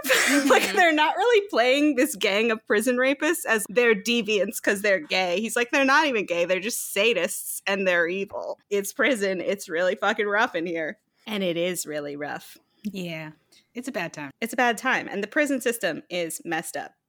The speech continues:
Speaker 1: And when the warden has that guy murdered, damn.
Speaker 2: Mm-hmm. I felt bad for that guy.
Speaker 1: Damn.
Speaker 2: He just got his G E D.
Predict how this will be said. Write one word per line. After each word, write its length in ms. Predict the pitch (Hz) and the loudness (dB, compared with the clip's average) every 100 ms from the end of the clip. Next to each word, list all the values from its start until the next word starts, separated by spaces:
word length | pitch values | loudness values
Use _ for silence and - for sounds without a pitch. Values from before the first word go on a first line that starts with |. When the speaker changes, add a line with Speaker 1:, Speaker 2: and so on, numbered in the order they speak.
| _ - | _ -6
Speaker 1:
And 100 | 220 | 0
when 140 | 254 | 2
the 80 | 285 | 4
warden 380 | 247 277 381 403 | 4 2 2 2
has 120 | 269 | 0
that 120 | 233 220 | 0 -2
guy 140 | 180 | -2
murdered, 520 | 165 160 156 147 - - _ _ _ | -2 -4 -4 -6 -10 -20 _ _ _
damn. 440 | 135 123 127 214 - _ _ | -14 -12 -12 -14 -18 _ _
Speaker 2:
Mm-hmm. 380 | 202 190 185 170 160 _ - | -10 -10 -10 -12 -18 _ -8
I 40 | |
felt 140 | 302 226 | -6 -2
bad 180 | 208 214 | -2 -2
for 60 | |
that 100 | 185 | -6
guy. 260 | 175 196 175 | -2 -2 -2
Speaker 1:
Damn. 160 | - - | -6 -8
Speaker 2:
He 80 | 285 | -4
just 180 | 330 415 | -2 0
got 140 | 427 | 2
his 140 | 415 381 | 0 0
G 100 | 370 | 0
E 180 | 370 370 | 0 0
D. 400 | 381 403 320 - | 0 0 -2 -4